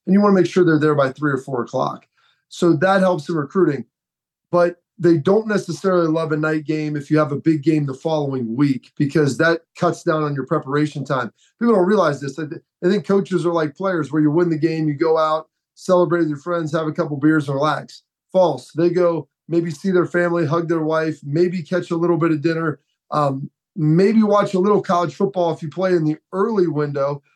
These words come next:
But then they're, they're doing some work. I mean, they're gonna get three or four hours worth of game planning, get a jump start, and, and maybe you're lucky because you played at noon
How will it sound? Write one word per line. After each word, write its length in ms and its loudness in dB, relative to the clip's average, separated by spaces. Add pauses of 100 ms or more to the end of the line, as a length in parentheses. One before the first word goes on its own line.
(180)
But 100 -4
then 140 0
they're, 120 0
they're 300 -4
doing 220 0
some 160 -2
work. 380 -2
I 40 -6
mean, 80 -2
they're 100 0
gonna 140 -2
get 100 0
three 140 0
or 80 4
four 180 -2
hours 380 -2
worth 200 -6
of 80 -10
game 260 2
planning, 500 -2 (240)
get 100 4
a 60 2
jump 300 0
start, 400 0
and, 120 -4 (280)
and 100 2
maybe 220 4
you're 180 4
lucky 340 0
because 300 -2
you 100 -4
played 280 2
at 140 2
noon 440 0